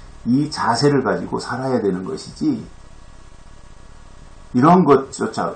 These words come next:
생각도 없이 개념도 없이 의식도 없이 그냥 그때그때 되는 대로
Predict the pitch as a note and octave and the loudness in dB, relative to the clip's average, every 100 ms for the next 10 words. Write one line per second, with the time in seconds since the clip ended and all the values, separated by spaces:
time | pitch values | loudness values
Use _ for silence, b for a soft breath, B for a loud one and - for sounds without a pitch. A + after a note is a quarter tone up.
0 | - - F3 C#3+ - - A2 - F2 A#2+ | -10 -8 0 0 0 2 2 2 -6 2
1 | D3+ E3+ C#3 G#2+ - A#2 A#2+ E3 D#3+ E3 | 6 6 4 0 -2 0 4 4 2 -2
2 | C#3+ A2 - - D3 F2+ - - - - | 0 0 -2 -8 -6 -8 -14 -20 -20 -20
3 | - - B2 - B2 E3 D3 C#3+ B2+ G#2+ | -20 -8 -6 -2 -2 2 0 2 0 2
4 | B2+ C3 G2 G#2 C3+ | 2 2 2 0 -2